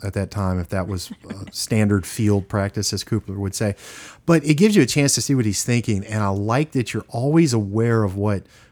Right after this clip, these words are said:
Speaker 1: Cooper is thinking in any given moment.
Speaker 2: Right.
Speaker 1: He, he's a, he's a very dynamic, neat, clean-cut
Speaker 2: He really
Speaker 1: character
Speaker 2: is.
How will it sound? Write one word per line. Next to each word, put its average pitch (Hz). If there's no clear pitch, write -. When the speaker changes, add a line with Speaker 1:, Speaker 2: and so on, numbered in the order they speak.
Speaker 1:
Cooper 120
is 107
thinking 107
in 90
any 104
given 92
moment. 82
Speaker 2:
Right. 180
Speaker 1:
He, 107
he's 107
a, 101
he's 107
a 101
very 117
dynamic, 101
neat, 123
clean-cut 127
Speaker 2:
He 240
really 190
Speaker 1:
character 160
Speaker 2:
is. 101